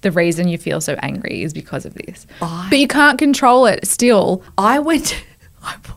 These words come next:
Speaker 2: was telling this story to my girlfriend the other day and she was like, "You are a psycho."
Speaker 1: <laughs>
Speaker 2: So I was out at dinner and I was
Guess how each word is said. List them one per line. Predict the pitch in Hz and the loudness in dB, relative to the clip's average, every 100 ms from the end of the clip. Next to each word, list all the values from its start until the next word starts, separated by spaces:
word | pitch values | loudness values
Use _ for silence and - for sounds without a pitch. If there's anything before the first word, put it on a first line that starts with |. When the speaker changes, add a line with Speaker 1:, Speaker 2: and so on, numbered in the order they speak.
| - _ _ - - - - 392 - | -20 _ _ -16 -16 -10 -10 -10 -10
Speaker 2:
was | - | -6
telling | 269 226 208 | 0 0 0
this | 226 | -2
story | - 190 180 | -2 0 0
to | |
my | 170 160 | -2 -2
girlfriend | 165 160 160 151 | -2 -2 -2 -4
the | |
other | 147 | -2
day | 143 | -4
and | 139 | -4
she | - 156 | -4 -4
was | 156 156 | -4 -2
like, | 143 135 135 - - - - - | 0 0 -4 -14 -20 -20 -20 -20
"You | 156 151 165 175 175 165 | -12 -4 0 0 -2 -2
are | 160 139 135 135 - _ _ _ - | 0 2 0 -4 -10 _ _ _ -4
a | 147 | -4
psycho." | - - 135 120 135 143 143 139 | -4 -6 -6 -6 -4 -4 -2 -4
Speaker 1:
<laughs> | - - - | -6 -6 -6
Speaker 2:
So | - 233 214 208 202 196 - | 0 2 4 2 0 0 0
I | 196 202 220 226 233 247 247 - - | 2 4 4 4 4 2 -2 -10 -6
was | 190 190 - | -2 -2 0
out | 156 151 | 0 2
at | 151 147 | 0 0
dinner | 143 143 143 143 - - - - | 0 0 -4 -8 -14 -20 -8 -2
and | 175 165 160 160 160 - - | 0 2 0 -4 -6 -8 -4
I | 170 170 | 0 0
was | 175 | 0